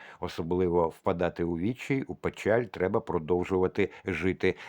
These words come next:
Намагайтеся у цей день обмежити свої спілкування з іншими людьми, щоб не наразитися на неприємність.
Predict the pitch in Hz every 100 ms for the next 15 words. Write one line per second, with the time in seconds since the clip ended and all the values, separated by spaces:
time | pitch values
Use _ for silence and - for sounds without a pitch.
0 | - 104 113 98 113 123 120 - 117 101
1 | - 92 82 82 113 113 101 85 90 98
2 | 104 120 - 110 - - 92 87 - 92
3 | 80 - 85 85 95 101 110 92 - 92
4 | 90 85 98 92 92 90 90 80 90 110
5 | - - - 98 90 95 95 87 85 73
6 | 82 87 - 92 90 87 90 85 85 -
7 | 90 82 82 80 78 - -